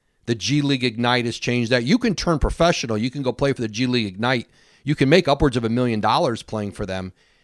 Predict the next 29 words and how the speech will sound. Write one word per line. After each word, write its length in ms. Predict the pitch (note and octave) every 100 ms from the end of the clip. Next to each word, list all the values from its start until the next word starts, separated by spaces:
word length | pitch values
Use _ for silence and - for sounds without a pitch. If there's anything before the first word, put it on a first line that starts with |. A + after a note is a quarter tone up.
| _ _ -
as 200 | - B2
part 240 | - C3+
of 20 | B2
the 80 |
league's 220 | A#2+ B2+ A2+
developmental 640 | A2 B2 A2 B2+ D3 C3+
system. 500 | - G2+ - F2+ F#2+ _ _ -
You 100 | B2
can 140 | C#3+
go 160 | C3+ C#3
to 80 | C3
the 120 | A#2
Overtime 520 | B2+ C3+ - C3+ B2
Elite 400 | A2+ C3+ D3 - _ _ _ _ _ -
in 100 | B2
Atlanta 500 | A#2 A2+ D#3+ D#3 C3
where 280 | A#2+ A#2+ A2+
the 80 |
two 160 | G#2+ C#3
Thompson 420 | - D3+ E3 C#3
brothers 300 | A2+ A2+ G2+
are 40 | G#2
gonna 140 | G#2+
be 400 | G2+ A2 G2+ F2+ _ _ _ _ _ _ -
lottery 420 | A2+ C3 B2+ A#2+
picks 280 | - A#2 -
this 300 | A#2+ - B2+
year, 260 | A#2 A2+
making, 600 | G#2 B2+ A#2+ B2+ A2 G2+